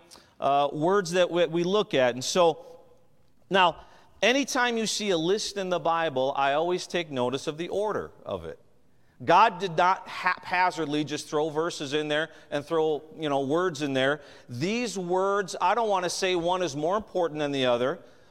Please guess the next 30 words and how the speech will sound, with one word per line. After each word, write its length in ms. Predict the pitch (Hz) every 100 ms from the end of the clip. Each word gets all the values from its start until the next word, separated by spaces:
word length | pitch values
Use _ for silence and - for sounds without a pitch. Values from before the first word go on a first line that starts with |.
| -
but 300 | 170 165 143
God 400 | 180 202 226 214
has 320 | 190 202 165
a 200 | 170 156
purpose 640 | - - 240 - 156 151
and 140 | 170 156
a 40 |
reason 420 | 156 208 208 160
of 100 | 139
why 280 | 127 143 156
he 140 | 147
lists 340 | 156 175 214 -
things 260 | 131 127
in 80 | 151
order. 280 | 196 240 - - _ _ - -
The 120 | 196
first 360 | - 254 254
one 160 | 214 185
we 80 | 170
find 420 | - 170 170 180
here, 300 | 160 175 196
and 80 | 247 - -
we're 160 | - 151
gonna 160 | 202 196
only 220 | 208 196
look 240 | 190 208
at 160 | 196 160
one 240 | 165 214
tonight, 380 | 220 196 170 208
but 180 | 175